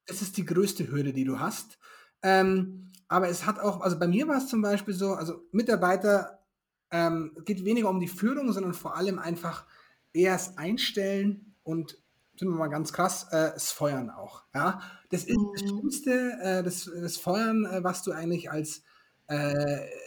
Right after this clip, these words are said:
Speaker 1: angehender Unternehmer unter-, oder Unternehmerin, ähm, machen kannst, ja? Und erst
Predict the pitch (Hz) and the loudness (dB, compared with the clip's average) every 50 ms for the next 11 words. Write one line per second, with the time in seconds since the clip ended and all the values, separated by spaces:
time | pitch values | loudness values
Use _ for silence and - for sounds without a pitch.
0 | - - - - - - - - _ - - 180 214 240 233 208 226 226 220 214 | -18 -20 -20 -20 -20 -20 -20 -20 _ -2 2 6 6 6 6 8 8 8 8 8
1 | 208 196 185 170 175 190 180 185 180 160 156 185 233 247 208 175 170 175 165 143 | 8 6 6 6 4 2 2 2 2 2 4 4 2 2 2 0 0 0 -2 -4
2 | 156 151 156 151 151 147 156 147 160 175 202 208 208 214 214 214 208 - - - | -4 -4 -4 -4 -4 -4 -2 -2 0 2 2 2 2 2 2 2 0 -2 -6 -16
3 | _ _ _ _ _ _ _ _ _ _ _ - 180 175 170 170 170 170 165 151 | _ _ _ _ _ _ _ _ _ _ _ 2 4 6 6 6 4 4 2 0
4 | - - _ _ - 151 - - - 156 139 - - 120 104 - - - - - | -4 -10 _ _ -4 -2 0 0 0 0 -2 -4 -6 -8 -10 -12 -12 -14 -14 -10
5 | - 120 123 143 185 220 220 - - - - - _ - 190 185 185 - - - | -8 -4 -2 0 0 0 -2 -4 -8 -18 -20 -12 _ 0 0 0 0 -4 -10 -18
6 | _ _ _ - - - _ | _ _ _ -14 -14 -14 _